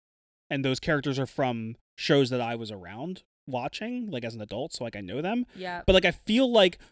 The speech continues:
Speaker 1: those are bigger names that they wouldn't have put in the cartoon in the eighties or nineties.
Speaker 2: Right.
Speaker 1: Whereas now they're pulling, like, these characters that you have seen before and things.
Speaker 2: Very true.
Speaker 1: Yeah.
Speaker 2: Yep, yep.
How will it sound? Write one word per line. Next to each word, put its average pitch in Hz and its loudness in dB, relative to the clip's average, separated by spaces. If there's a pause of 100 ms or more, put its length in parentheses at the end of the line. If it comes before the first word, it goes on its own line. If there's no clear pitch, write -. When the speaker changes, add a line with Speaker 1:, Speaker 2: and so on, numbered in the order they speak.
Speaker 1:
those 196 8
are 196 6
bigger 175 2
names 160 -2 (720)
that 160 6
they 160 6
wouldn't 185 4
have 165 2
put 190 2
in 165 2
the 151 0
cartoon 139 0
in 139 -4
the 123 -2
eighties 156 0
or 123 0
nineties. 156 -4 (640)
Speaker 2:
Right. 139 4
Speaker 1:
Whereas 123 0
now 156 4
they're 147 2
pulling, 127 0 (280)
like, 117 -2
these 123 -4 (140)
characters 165 2
that 156 0
you 156 0
have 139 0
seen 180 0
before 113 -8
and 92 -16
things. 90 -16
Speaker 2:
Very 165 -12
true. 160 -14
Speaker 1:
Yeah. 160 -8
Speaker 2:
Yep, - -12 (120)
yep. 165 -10